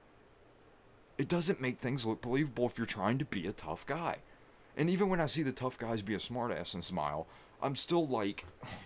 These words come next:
<sighs> so I'm glad. I'm super excited for this N X T show, believe it or not, because I like shows that have potential. You know why I like shows that have potential?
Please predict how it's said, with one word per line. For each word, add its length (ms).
<sighs> 60
so 420
I'm 240
glad. 480
I'm 300
super 560
excited 420
for 100
this 160
N 120
X 160
T 160
show, 240
believe 480
it 80
or 80
not, 260
because 260
I 80
like 340
shows 340
that 100
have 160
potential. 440
You 120
know 80
why 200
I 40
like 180
shows 220
that 80
have 160
potential? 440